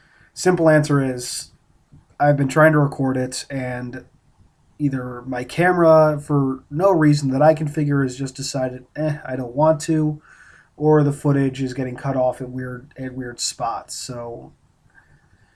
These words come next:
here's to hoping this particular one doesn't screw up. Um, anyway, so got a lot of exciting questions that I cannot wait to, to answer. Um,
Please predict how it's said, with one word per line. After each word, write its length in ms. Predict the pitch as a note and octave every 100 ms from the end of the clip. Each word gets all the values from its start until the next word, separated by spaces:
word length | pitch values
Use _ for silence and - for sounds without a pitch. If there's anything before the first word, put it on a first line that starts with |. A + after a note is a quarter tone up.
| _ _ _ -
here's 200 | D3+ D3
to 100 | D3+
hoping 320 | C#3 C3+ C3
this 160 | C3+ C3
particular 580 | - C#3 - C#3 C3+ C3
one 300 | B2+ B2 A#2
doesn't 640 | B2+ - A#2+ A#2 - - _ _ _ _ _ _ _ _
screw 440 | - - C#3 B2
up. 300 | A#2+ - - _ _ _ _ _ _ _ - - - _ -
Um, 360 | C#3+ D#3 D3+ D3+
anyway, 280 | F3+ G#3
so 320 | A3+ G#3 E3+ _
got 180 | - A3
a 60 | E3+
lot 260 | E3 A#3
of 60 | F#3+
exciting 560 | C#3+ - - F#3 F3 D3
questions 760 | - D3+ D3 - B2 B2 -
that 180 | D3 C3
I 100 | C3+
cannot 320 | D3 D3 D3+
wait 200 | D3 C#3
to, 280 | - B2+ C3+
to 220 | - B2
answer. 540 | C3 B2+ - A#2+ A#2
Um, 480 | B2 B2 A#2+ A#2 A2+